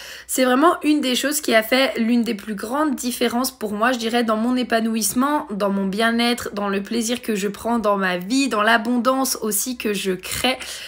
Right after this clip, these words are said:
Et, euh, je pense que c'est très important justement de vous le partager parce que parfois je pense qu'on se remet un petit peu trop justement à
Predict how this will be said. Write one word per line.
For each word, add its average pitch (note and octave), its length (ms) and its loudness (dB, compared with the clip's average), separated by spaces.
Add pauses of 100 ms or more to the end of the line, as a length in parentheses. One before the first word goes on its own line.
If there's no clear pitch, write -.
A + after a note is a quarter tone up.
(540)
Et, F4 140 10 (200)
euh, G#3+ 300 8 (120)
je B3 140 4
pense - 280 0
que C4 80 -2
c'est A#3+ 220 -2
très F#4 340 4
important A#3+ 480 0
justement A#3 480 0
de B3 400 2
vous A3 160 -2
le B3 60 0
partager C4+ 500 0
parce B3 260 0
que A#3 280 2 (500)
parfois C#4 360 -2
je B3+ 120 -2
pense A#3+ 320 -4
qu'on G#3+ 360 -4
se G#3+ 160 -6
remet G#3+ 440 -2
un G3 120 0
petit G3+ 220 -6
peu A#3 140 -2
trop B3 220 -2
justement G#3 600 -2 (100)
à F3+ 280 4